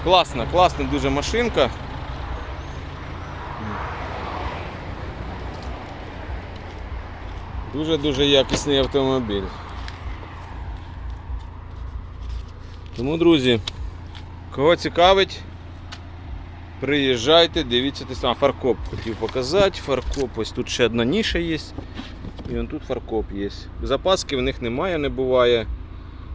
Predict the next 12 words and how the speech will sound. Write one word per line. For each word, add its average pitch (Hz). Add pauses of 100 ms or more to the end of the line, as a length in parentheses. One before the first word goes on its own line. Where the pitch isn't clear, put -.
Там, 123 (360)
що -
у -
нас -
тут -
є? - (1300)
У 113
нас 120
там 113
є 123 (2500)
ось 131
так. 104